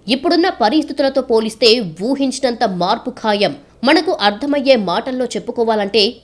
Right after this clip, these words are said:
ఇప్పుడున్న స్పీడ్తో ఓ సినిమా డౌన్లోడ్ చేయడానికి ఏడు నిమిషాలు పడితే ఫైవ్ జీ వచ్చాక కేవలం ఐదు సెకండ్లలో సినిమా మొత్తం డౌన్లోడ్ అవుతుంది. అంటే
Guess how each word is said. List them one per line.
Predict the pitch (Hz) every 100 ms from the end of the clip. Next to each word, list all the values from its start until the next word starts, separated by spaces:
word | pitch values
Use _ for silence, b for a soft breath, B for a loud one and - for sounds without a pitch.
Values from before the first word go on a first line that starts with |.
| 165
ఇప్పుడున్న | 185 202 220 262
స్పీడ్తో | - 233 220 226
ఓ | 233 220
సినిమా | 226 226 254 247
డౌన్లోడ్ | 196 208 277 285 285
చేయడానికి | 254 247 233 220 240 226 170
ఏడు | 185 226
నిమిషాలు | 214 214 254 285 269
పడితే | 247 226 254 247 b b b 339
ఫైవ్ | 349 330
జీ | 339
వచ్చాక | 277 285 262 254 233 269 -
కేవలం | 208 233 233 233 -
ఐదు | 185 202 220
సెకండ్లలో | 247 254 269 269 240 240
సినిమా | 285 277 294
మొత్తం | 269 240 247 254 220 165
డౌన్లోడ్ | 185 233 226 180
అవుతుంది. | 175 196 190 156 - -
అంటే | 185 247 233